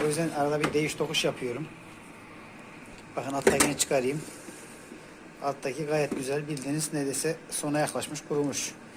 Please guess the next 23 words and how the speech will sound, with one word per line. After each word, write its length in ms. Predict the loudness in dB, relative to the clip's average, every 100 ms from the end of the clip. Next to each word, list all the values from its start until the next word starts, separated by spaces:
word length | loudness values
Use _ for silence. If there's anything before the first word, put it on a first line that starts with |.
| -14 -8 -8 -8 -6
Üsttekilere 500 | -2 0 2 2 2
bakalım. 360 | 0 -2 -2 -4 -10 -14 -14 -12 -10 -10 -12 -14 -14 -16 -14 -10
Bakın, 180 | -8 -4
bunlar 180 | 0 2
da 100 | 2
olduğu 240 | 2 2
gibi 320 | 2 2 2 0 -8 -14 -10 -6
duruyor. 440 | -2 -2 -2 -6 -10 -16 -16 -14 -14 -14 -14 -16 -14 -8
Ee, 240 | -2 -2 0
bu 80 | 2
işlem 300 | 4 4 4
yaklaşık, 600 | 4 4 4 2 0 -6 -6 -10 -10 -10 -10 -14 -14 -14 -12 -4
e, 160 | -2
meyvenin 480 | 0 2 4 6 4 0 -8 -10 -10 -12 -14 -16 -14 -4
ıslaklığına 540 | 0 4 4 6 6 8
bağlı 220 | 8 8
olarak, 280 | 6 6 4 -4 -14 -12 -12 -10 -12 -14 -14 -14 -14 -10 -2
e, 80 | 0 2 2 0 0 0
yani 320 | 0 0 -2 -6 -10 -2
yirmi 240 | 2 4
saati 320 | 6 6 4 4
bile 160 | 4
bulabiliyor. 680 | 6 4 4 4 4 2